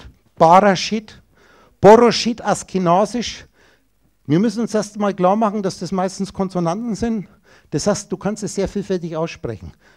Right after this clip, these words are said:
Aber das ist jetzt das erste im Anfang, der erste Buchstabe, als Vorsilbe gelesen, ist im Hebräischen, kann auch ein, ein Präfix, eine Vorsilbe sein, heißt in, inmitten.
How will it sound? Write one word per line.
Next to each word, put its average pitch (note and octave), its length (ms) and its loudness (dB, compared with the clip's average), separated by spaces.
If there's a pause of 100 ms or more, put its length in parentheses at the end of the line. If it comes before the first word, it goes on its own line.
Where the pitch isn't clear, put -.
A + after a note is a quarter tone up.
(120)
Aber C#3 160 0
das G3 260 0
ist B3+ 160 -8
jetzt - 300 -8
das F3+ 140 -10
erste G#3+ 340 -10
im A3 260 -6
Anfang, G#3+ 560 -4 (640)
der E3+ 100 -4
erste A3 320 -4
Buchstabe, C#3 680 -2
als C3 160 -12
Vorsilbe G3+ 500 -4
gelesen, F#3+ 600 -6 (420)
ist - 180 -8
im G3 120 -2
Hebräischen, E3+ 460 -4
kann F#3+ 200 -6
auch F3 140 -6
ein, E3 300 -8
ein C#3+ 160 -8
Präfix, G3 460 -6
eine E3+ 200 -6
Vorsilbe F#3 440 -6
sein, F3 200 -6
heißt E3+ 200 -6
in, F#3 160 -6
inmitten. E3 420 -4